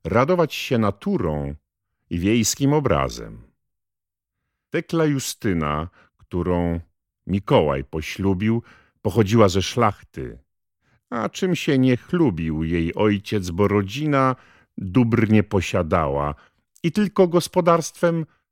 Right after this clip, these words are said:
cudzym zarządzała. Nazwisko Krzyżanowska otrzymała z domu, jednak nie udało się odgadnąć nikomu,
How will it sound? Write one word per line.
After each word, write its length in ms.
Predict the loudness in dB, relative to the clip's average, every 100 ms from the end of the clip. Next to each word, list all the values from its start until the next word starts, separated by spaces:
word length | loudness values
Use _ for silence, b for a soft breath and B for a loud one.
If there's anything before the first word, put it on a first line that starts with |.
| _
cudzym 560 | -6 -2 -2 -2 -4 -2
zarządzała. 760 | 0 2 2 2 -2 -6 -16 _ _ _ _ _ _ _ _ _ b b b -2
Nazwisko 880 | 2 2 2 -4 -4 -4 2 2 2
Krzyżanowska 1400 | -6 -8 -4 0 2 2 2 0 -6 -6 -4 -6 -6 -14 _ _ -10
otrzymała 640 | -10 -8 -4 0 2 2
z 160 | 0 2
domu, 380 | 2 2 -2 b b b b b b -2
jednak 460 | 0 2 0 0
nie 180 | 0 0
udało 520 | 0 0 2 2 2
się 440 | 0 -2 0 0 -2 _
odgadnąć 720 | -6 0 0 2 0 0 0
nikomu, 720 | -2 -2 0 0 2 0 0